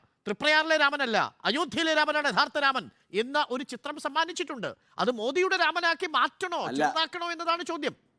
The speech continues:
Speaker 2: അല്ല, അല്ല, ഇന്ത്യയിലെ ജനങ്ങളുടെ രാമൻ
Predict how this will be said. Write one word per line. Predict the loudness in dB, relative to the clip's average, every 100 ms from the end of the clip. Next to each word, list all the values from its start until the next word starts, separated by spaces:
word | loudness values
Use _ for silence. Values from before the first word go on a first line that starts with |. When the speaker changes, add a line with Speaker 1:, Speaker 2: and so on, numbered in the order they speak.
| _ _ -2
Speaker 2:
അല്ല, | 0 0 0 -4 -16 _ _ _ _ _ _ _ _ _ _ _ _ _ _ _ _ _ _ _ _ _ -20 -20 _ _ _
അല്ല, | -2 2 4 2 -2 _ _ _ -10
ഇന്ത്യയിലെ | -8 -2 -2 0
ജനങ്ങളുടെ | -2 -2 -2 0
രാമൻ | 4 4 2 -4